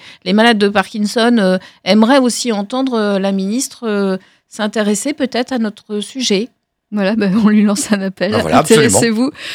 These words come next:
Speaker 2: à, à ce sujet, à cette rupture de médicaments pour les malades de Parkinson. Alors, on va bientôt conclure cette émission dans une minute. Euh, euh, peut-être les, les conseils très rapidement à, à donner aux personnes qui souffrent de cette maladie. Faites du sport.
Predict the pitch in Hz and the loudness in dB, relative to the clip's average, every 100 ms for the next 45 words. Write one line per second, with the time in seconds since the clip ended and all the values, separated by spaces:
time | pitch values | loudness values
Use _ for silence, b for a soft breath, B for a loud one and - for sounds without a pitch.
0 | B - - 214 - 220 214 208 214 - | B -4 0 0 0 -4 -2 -2 -2 -6
1 | 190 - 202 - 202 190 185 185 196 220 | -10 -10 -8 -6 -4 -4 -6 -4 -4 -2
2 | 208 190 180 185 196 196 185 180 208 208 | -2 -2 0 0 0 -2 -2 -2 -2 -4
3 | 220 202 240 B B B 190 214 226 220 | -4 -2 -4 B B B 4 4 4 4
4 | 233 240 254 233 254 - 233 220 214 - | 2 0 -2 -2 -2 -6 -2 0 -2 -2
5 | 254 226 214 214 214 240 285 B B B | 0 2 2 4 6 4 2 B B B
6 | - - 196 220 208 214 - 254 - 226 | -8 -2 0 2 2 0 -2 -8 -4 -6
7 | B B 202 233 240 226 247 262 240 - | B B 0 2 2 2 0 0 2 2
8 | 269 - 240 226 226 233 220 240 247 214 | 0 -2 -2 -2 2 4 4 4 2 2
9 | 190 202 196 220 220 233 220 202 - 214 | 0 -2 2 2 4 2 -2 -8 -6 -6
10 | 220 - - 220 190 190 - 185 180 202 | -6 -8 -10 -10 -8 -8 -8 -8 -8 -6
11 | - 190 208 - 220 247 | -4 -2 -4 -2 -2 -2